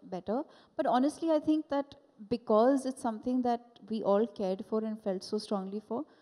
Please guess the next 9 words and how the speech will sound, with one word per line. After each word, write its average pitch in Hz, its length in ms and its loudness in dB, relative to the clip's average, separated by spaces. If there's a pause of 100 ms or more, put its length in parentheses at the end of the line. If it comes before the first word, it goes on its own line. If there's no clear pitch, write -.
(340)
um, 202 560 -2 (600)
I 277 100 6
do 262 260 8
believe, 185 500 -4 (600)
uh, 160 300 -4
because 208 280 -4
I've 190 160 -4
heard 196 380 2
enough, 220 360 0